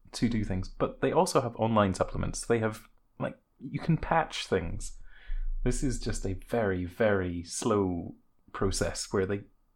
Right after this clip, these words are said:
they need to be smooth and quick.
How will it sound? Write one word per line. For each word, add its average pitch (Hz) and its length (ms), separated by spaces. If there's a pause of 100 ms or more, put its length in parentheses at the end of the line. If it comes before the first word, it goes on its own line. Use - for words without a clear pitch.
(280)
they 113 120
need 120 260
to - 80
be - 140
smooth 95 600
and 92 380 (220)
quick. - 340